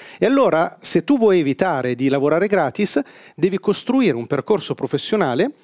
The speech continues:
che ti porti ad essere retribuito o retribuita. Non devi pretendere quel denaro.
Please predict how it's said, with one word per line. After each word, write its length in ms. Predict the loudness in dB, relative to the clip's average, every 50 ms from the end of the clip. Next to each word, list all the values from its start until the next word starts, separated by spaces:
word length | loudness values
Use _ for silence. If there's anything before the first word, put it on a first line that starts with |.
| -20 _
che 120 | -2 -2 -2
ti 140 | 0 -2
porti 500 | 0 0 0 0 -2 -4 -4 -2 -2 -2 -2
ad 140 | -2 -2 -2
essere 320 | -2 -2 -2 0 0 0
retribuito 560 | -2 -2 -6 -6 -6 -2 -2 -2 -2 0 0
o 40 | -2
retribuita. 600 | -2 -2 -4 -6 -6 -4 -2 -2 -2 -2 -4 -8 -10 -12 -16 -8
Non 100 | -4 -2
devi 180 | 0 0 0 0 -2
pretendere 720 | 0 0 0 0 0 2 0 0 0 0 -2 -2 -2 -4
quel 180 | -4 -4 -2 -2
denaro. 460 | 0 -2 -2 -2 -4 -6 -8 -10 -14